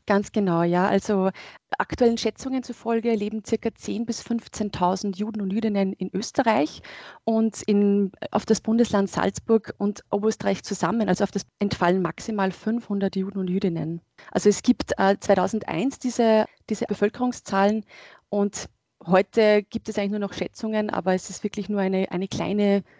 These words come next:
Gruppe an Juden und Jüdinnen, die man in Salzburg und Oberösterreich finden kann und hier auch vor allem in den, äh, Hauptstädten Linz und Salzburg, aber am Land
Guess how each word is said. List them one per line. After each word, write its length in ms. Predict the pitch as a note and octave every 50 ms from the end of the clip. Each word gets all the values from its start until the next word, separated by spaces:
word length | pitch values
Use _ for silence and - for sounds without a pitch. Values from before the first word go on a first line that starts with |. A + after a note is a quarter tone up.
| _ _ _
Gruppe 500 | - A#3 A#3+ - _ - F3+ F3+ F3+ -
an 240 | F#3+ F3+ F3+ F#3 F3+
Juden 260 | F3 G3 G3 - G3+
und 100 | F#3+ F3+
Jüdinnen, 340 | G3+ F#3 G3 F#3 F3+ F3+ F3
die 80 | G3
man 140 | F#3+ F#3+ F#3
in 100 | F3+ F3+
Salzburg 400 | - - F3 E3+ - - - F#3+
und 80 | G3 -
Oberösterreich 480 | F#3 F3 G3 - - - G3 F#3+ -
finden 300 | - G#3+ G#3+ A3+ - A#3+
kann 240 | - - G#3 G#3 G#3 - - - - -
und 140 | - A3+ -
hier 160 | A#3+ A#3 -
auch 160 | D#3 F#3+ -
vor 180 | - - - -
allem 320 | F#3 G3 G#3+ G#3 G#3 G#3 - - - - - _
in 140 | - G#3 G#3
den, 340 | G#3+ G#3 G3+ G3+ G3+ G3+ G3+
äh, 280 | - G3 F#3 F3+ F#3
Hauptstädten 600 | F3 G3 - - - - - F#3+ - - - G3+ G3
Linz 500 | F#3+ F#3 F#3 F#3+ G3+ G3+ - - - -
und 160 | - F3+ F3
Salzburg, 600 | - - E3 - - - - - - F3 E3+ -
aber 160 | F3 F3 F3
am 100 | F3 F3
Land 420 | F3+ D#3+ D#3 D3 F3 G3+ G3+ -